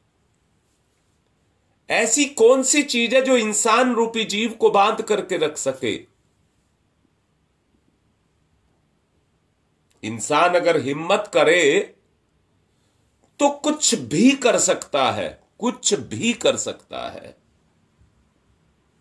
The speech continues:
परंतु इंसान की तो खुददारी ही सो गई, उसका अपना मनोबल सो गया, उसकी हर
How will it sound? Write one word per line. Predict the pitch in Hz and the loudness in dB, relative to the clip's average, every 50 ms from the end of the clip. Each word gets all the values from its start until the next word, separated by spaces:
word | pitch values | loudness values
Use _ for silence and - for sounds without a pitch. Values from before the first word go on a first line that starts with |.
| _ _ _ _ _ _ _ _ _ _ _ _ _ _ _ _ _ _ _ _ _ _ _ _ _ _ - | _ _ _ _ _ _ _ _ _ _ _ _ _ _ _ _ _ _ _ _ _ _ _ _ _ _ -8
परंतु | - 120 127 139 160 156 - 170 160 | -6 -4 -4 -4 -6 -8 -4 -2 0
इंसान | 143 127 123 123 - - 151 147 165 180 190 190 | 0 0 -2 -4 -4 -2 -2 0 0 -2 -2 -6
की | - - 180 | -10 -10 -12
तो | 175 - 185 - - - _ _ _ - | -8 -6 -8 -8 -8 -14 _ _ _ -14
खुददारी | - 151 127 104 98 110 123 - 151 156 160 185 196 196 | -10 -10 -10 -10 -6 -2 0 2 2 2 0 0 -4 -4
ही | 175 208 247 254 | -2 0 0 0
सो | - - 180 143 120 110 | 0 -2 -2 -4 -4 -4
गई, | 101 101 90 80 71 69 - _ _ _ _ _ _ _ _ _ _ _ _ _ _ _ _ _ _ _ _ _ _ _ _ _ _ _ _ _ _ _ _ - | -4 -4 -4 -6 -8 -12 -18 _ _ _ _ _ _ _ _ _ _ _ _ _ _ _ _ _ _ _ _ _ _ _ _ _ _ _ _ _ _ _ _ -10
उसका | 143 147 151 - - 214 208 202 | -6 -4 -4 -2 0 0 2 2
अपना | 190 196 - 214 240 254 254 | 2 0 0 0 0 2 2
मनोबल | 208 156 143 143 151 190 226 254 220 277 277 254 - | 0 2 0 2 4 4 4 4 4 4 2 2 0
सो | - - 202 180 165 | 0 0 0 0 2
गया, | 139 139 127 113 101 85 - - - _ _ _ _ _ _ _ _ _ _ _ _ _ _ _ _ _ _ _ _ _ _ _ _ _ _ _ _ _ _ _ _ _ _ _ _ _ _ _ _ _ _ _ _ _ _ _ _ _ _ _ - | 4 4 4 4 2 0 -4 -10 -16 _ _ _ _ _ _ _ _ _ _ _ _ _ _ _ _ _ _ _ _ _ _ _ _ _ _ _ _ _ _ _ _ _ _ _ _ _ _ _ _ _ _ _ _ _ _ _ _ _ _ _ -8
उसकी | - 185 190 - - - 262 277 254 | -4 -2 -2 0 0 2 2 2 2
हर | 196 202 247 262 | 2 2 2 2